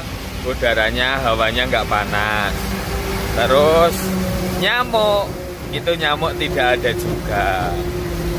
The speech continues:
<laughs> Pengen mulai apa pengen nginep lo? Hmm,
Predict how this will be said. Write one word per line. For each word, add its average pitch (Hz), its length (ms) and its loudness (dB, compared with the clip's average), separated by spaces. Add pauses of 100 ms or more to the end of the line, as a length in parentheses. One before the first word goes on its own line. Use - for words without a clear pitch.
(2500)
<laughs> - 800 -2
Pengen 180 320 2
mulai 185 240 4
apa 185 240 4
pengen 180 320 0
nginep 170 400 -2
lo? 151 160 -2 (1600)
Hmm, 170 720 0